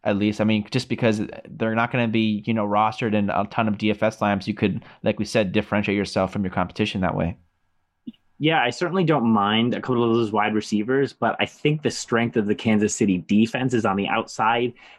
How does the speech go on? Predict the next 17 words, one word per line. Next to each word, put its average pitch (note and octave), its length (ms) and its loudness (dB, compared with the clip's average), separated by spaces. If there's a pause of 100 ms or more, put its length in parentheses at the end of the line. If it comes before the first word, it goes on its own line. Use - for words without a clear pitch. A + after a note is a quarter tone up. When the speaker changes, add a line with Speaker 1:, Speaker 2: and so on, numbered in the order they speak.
Speaker 2:
and G#2+ 180 4
then G#2+ 100 4
they G#2+ 120 2
also G#2+ 260 0
have G#2 180 0
Tyrann A2 360 2
Mathieu G#2 580 2 (320)
in G2+ 80 6
the, F#2+ 220 0
in, G2 200 2
uh, F2 280 2
playing G#2 340 0
deep, G2+ 260 0
and, F2+ 340 0
and F2+ 140 2
he G#2+ 380 2
is F#2 140 0